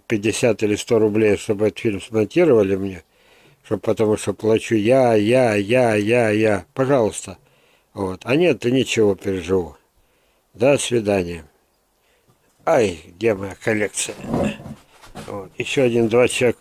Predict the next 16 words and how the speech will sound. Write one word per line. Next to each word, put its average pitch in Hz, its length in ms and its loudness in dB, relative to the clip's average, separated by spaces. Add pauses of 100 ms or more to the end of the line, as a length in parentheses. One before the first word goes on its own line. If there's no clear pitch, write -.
приедет, 120 540 2
и 98 120 -16
всё. 104 300 -4 (440)
Сегодня 107 380 -2
приезжал, 113 540 2
с-, - 260 -8 (100)
угощал 98 540 -2 (560)
в - 80 -20
Черногорке. 101 840 0 (1120)
Вот. 90 240 -14
Всё, 120 300 2
друзья, 90 400 -4
благодарю 98 540 -2
за 104 120 -2
внимание. 92 580 -6 (1300)
Вот. 98 400 -4